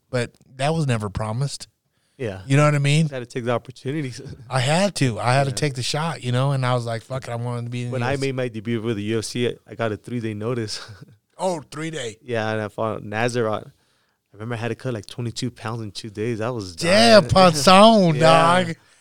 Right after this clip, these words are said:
Speaker 2: I was dying. I didn't think I was gonna make weight. I got to the point where I was just, like,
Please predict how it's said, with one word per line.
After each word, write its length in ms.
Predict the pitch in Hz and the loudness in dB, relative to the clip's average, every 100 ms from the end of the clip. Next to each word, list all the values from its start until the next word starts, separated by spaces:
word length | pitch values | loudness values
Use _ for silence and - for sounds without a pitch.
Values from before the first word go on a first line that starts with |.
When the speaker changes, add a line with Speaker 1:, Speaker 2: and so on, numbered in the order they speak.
| _ | _
Speaker 2:
I 120 | - 135 | -2 0
was 260 | 131 104 | 0 -6
dying. 300 | 92 113 143 | 0 2 4
I 120 | 131 139 | 4 2
didn't 140 | 175 | 2
think 120 | 143 | 2
I 40 | 120 | 2
was 100 | 113 | 0
gonna 100 | 117 | -2
make 220 | 117 110 | -2 0
weight. 180 | 131 156 | 4 4
I 80 | 135 | 2
got 180 | 131 - | 0 -4
to 80 | 131 | -4
the 20 | |
point 160 | - | -2
where 80 | 127 | 0
I 60 | 117 | 0
was 160 | 117 | 0
just, 200 | 110 110 | -4 -6
like, 240 | 107 101 | -4 -4